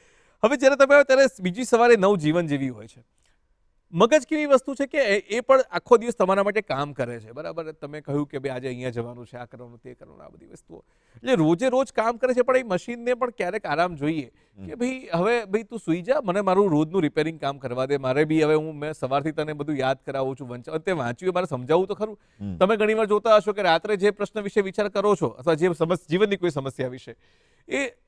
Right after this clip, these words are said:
Speaker 1: રાત પડ્યા પછી સવારે તમને અચાનક જ થાય કે ભાઈ મને સોલ્યુશન મળી ગયું છે.
Speaker 2: હમ.
Speaker 1: તમે તો વચ્ચે સૂઈ ગયા, તો સોલ્યુશન કોણ લાવ્યું? મગજ ચૂપચાપ આ કામ કરતું હોય છે. હવે એને ચૂપચાપ કામ કરવા માટે શરીરના પણ જે ઘસારો પડે છે એને ચૂપચાપ રિપેરિંગ કરવા માટે,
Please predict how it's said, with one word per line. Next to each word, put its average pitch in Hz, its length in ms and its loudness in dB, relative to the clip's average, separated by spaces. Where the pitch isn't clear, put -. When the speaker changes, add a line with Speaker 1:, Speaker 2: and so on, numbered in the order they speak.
Speaker 1:
રાત 175 300 6
પડ્યા 226 240 4
પછી 233 220 -4
સવારે 226 420 6
તમને 233 220 0
અચાનક 233 340 2
જ - 20 2
થાય 226 280 2
કે 214 160 -2
ભાઈ 220 300 -4
મને 175 160 -6
સોલ્યુશન 170 420 -4
મળી 156 180 0
ગયું 117 220 -10
છે. - 120 -20
Speaker 2:
હમ. 82 160 -14
Speaker 1:
તમે 143 180 0
તો 226 80 -2
વચ્ચે 240 220 0
સૂઈ 277 200 -6
ગયા, 147 260 -6
તો 208 60 -10
સોલ્યુશન 190 380 -4
કોણ 269 200 -2
લાવ્યું? 117 240 -10
મગજ 170 220 6
ચૂપચાપ 247 480 0
આ 247 40 4
કામ 202 260 2
કરતું 143 320 -4
હોય 113 140 -12
છે. - 140 -20
હવે 233 120 0
એને 262 80 -2
ચૂપચાપ 247 380 -10
કામ 226 200 -8
કરવા 175 260 -4
માટે 131 360 -14
શરીરના 233 460 4
પણ 233 140 0
જે 214 120 -2
ઘસારો 170 380 0
પડે 147 220 -8
છે 196 120 -6
એને 180 140 -6
ચૂપચાપ 160 420 -6
રિપેરિંગ 156 360 -8
કરવા 135 200 -4
માટે, 131 420 -6